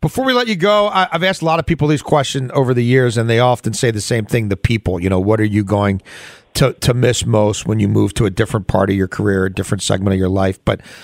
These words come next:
like, outside of that, Peter, like, what, what do you th-, sort of, what part of this is it hardest to let go of? Is it those five A M drives into work with,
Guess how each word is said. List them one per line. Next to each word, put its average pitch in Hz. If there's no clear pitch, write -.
like, 143
outside 196
of 151
that, 156
Peter, 135
like, 117
what, 147
what 147
do 151
you 160
th-, -
sort 180
of, 151
what 170
part 165
of 139
this 139
is 127
it 135
hardest 135
to 135
let 131
go 160
of? 123
Is 160
it 160
those 147
five 160
A 147
M 143
drives 139
into 135
work 135
with, 139